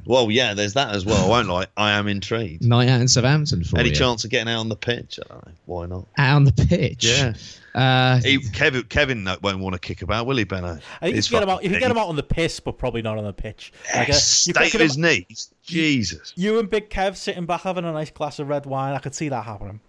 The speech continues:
Speaker 3: That, that's something I can picture.
Speaker 1: Oh.
Speaker 2: I wonder if
Speaker 1: Living
Speaker 2: Saints
Speaker 1: for
Speaker 2: are
Speaker 1: that
Speaker 2: playing
Speaker 1: moment.
Speaker 2: that day as well. I'm assuming not,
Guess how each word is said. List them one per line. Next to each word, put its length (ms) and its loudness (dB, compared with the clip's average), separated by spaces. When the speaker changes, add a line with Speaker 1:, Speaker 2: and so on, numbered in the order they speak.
Speaker 3:
That, 200 -8
that's 180 -10
something 240 -8
I 60 -8
can 140 -14
picture. 320 -14
Speaker 1:
Oh. 240 -2
Speaker 2:
I 60 0
wonder 240 4
if 60 8
Speaker 1:
Living 120 6
Speaker 2:
Saints 280 4
Speaker 1:
for 60 2
Speaker 2:
are 40 0
Speaker 1:
that 60 4
Speaker 2:
playing 320 4
Speaker 1:
moment. 220 -4
Speaker 2:
that 160 2
day 60 4
as 160 2
well. 400 2
I'm 160 2
assuming 560 6
not, 320 2